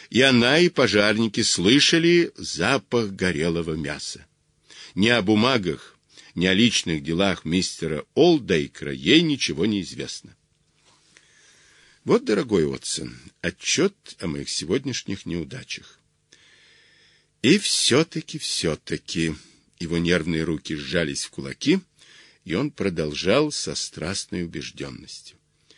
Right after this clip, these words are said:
Я знаю, игра нечистая, я чувствую это нутром.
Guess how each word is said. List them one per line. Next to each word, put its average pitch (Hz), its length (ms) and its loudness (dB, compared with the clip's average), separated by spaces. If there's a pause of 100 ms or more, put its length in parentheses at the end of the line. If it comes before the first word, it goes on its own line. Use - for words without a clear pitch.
(380)
Я 87 280 0
знаю, 107 920 0
игра 76 520 -4
нечистая, - 1000 -4
я 101 180 -4
чувствую - 800 -4
это 120 260 -6
нутром. 87 500 -8